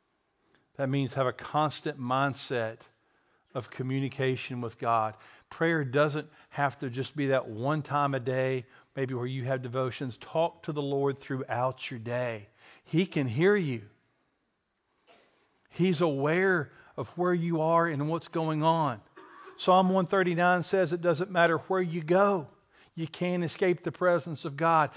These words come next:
It says before a word is on your tongue, he knows it completely, that he perceives your thoughts from afar.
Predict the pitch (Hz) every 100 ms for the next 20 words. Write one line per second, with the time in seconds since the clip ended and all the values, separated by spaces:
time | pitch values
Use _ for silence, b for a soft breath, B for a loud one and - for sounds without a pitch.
0 | B B 180 - 185 151 175 - 190 170
1 | 151 190 190 165 165 180 170 - 190 185
2 | 156 175 180 170 185 - 151 - 190 196
3 | 151 127 B - 139 170 - 165 - 208
4 | 208 175 190 - 196 190 - - 180 156
5 | - 165 165 190 185 131